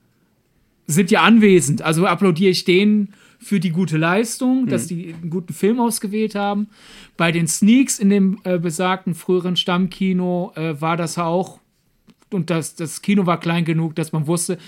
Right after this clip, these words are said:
Speaker 1: der ist zwar grad nicht im Saal, aber der bekommt mit, <laughs> dass hier, also irgendwer, der am Kino,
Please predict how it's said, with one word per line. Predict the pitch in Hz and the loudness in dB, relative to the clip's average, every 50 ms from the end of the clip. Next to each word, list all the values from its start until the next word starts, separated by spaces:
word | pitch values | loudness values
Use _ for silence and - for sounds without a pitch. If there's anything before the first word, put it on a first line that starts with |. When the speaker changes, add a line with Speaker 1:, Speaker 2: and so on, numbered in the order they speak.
| - - _ - | -20 -20 _ -10
Speaker 1:
der | 175 180 | -6 -6
ist | 175 - | -6 -6
zwar | - 180 165 | -4 -4 -4
grad | 147 - 165 170 175 196 | -2 0 -2 -2 0 0
nicht | 180 160 | -2 0
im | 185 160 135 | 0 -2 0
Saal, | 156 151 175 | 0 0 0
aber | 202 202 | 2 2
der | 190 | 0
bekommt | 175 165 - - 180 135 131 | 0 -2 -2 -2 -2 0 2
mit, | 160 202 214 - - - - | 0 0 0 -2 -10 -6 -4
<laughs> | - - 302 - - - 214 - _ - 220 214 208 196 190 - - - - 254 - - - | 0 0 0 0 0 -4 -6 -6 _ -4 -4 -2 -2 -4 -8 -10 -6 -6 -2 0 0 0 0
dass | 285 214 - | -4 -4 0
hier, | - 339 254 - - 320 330 | 2 2 2 2 0 -2 0
also | 269 202 202 | 2 2 2
irgendwer, | - - 277 320 381 359 302 214 214 240 240 | 4 4 4 4 4 2 2 2 2 4 4
der | 214 240 220 | 4 4 2
am | 214 | 2
Kino, | - 220 - 254 262 262 254 | 2 2 2 2 2 2 0